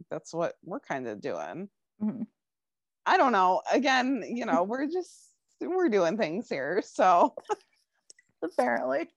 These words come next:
Speaker 2: <laughs> We're trying. We're trying.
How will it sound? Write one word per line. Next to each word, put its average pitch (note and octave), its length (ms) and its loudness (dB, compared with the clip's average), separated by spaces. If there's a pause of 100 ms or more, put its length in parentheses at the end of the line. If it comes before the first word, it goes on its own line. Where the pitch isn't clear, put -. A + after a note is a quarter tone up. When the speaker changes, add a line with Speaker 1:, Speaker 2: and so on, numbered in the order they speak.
(240)
Speaker 2:
<laughs> - 760 0
We're G4 100 8
trying. B3+ 640 4 (1000)
We're D4 140 0
trying. A3 540 0